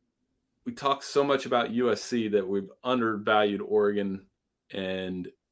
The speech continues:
probably Washington, not Washington as much.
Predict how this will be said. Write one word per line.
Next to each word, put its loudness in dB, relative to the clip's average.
probably 2
Washington, -4
not 2
Washington 0
as -4
much. -2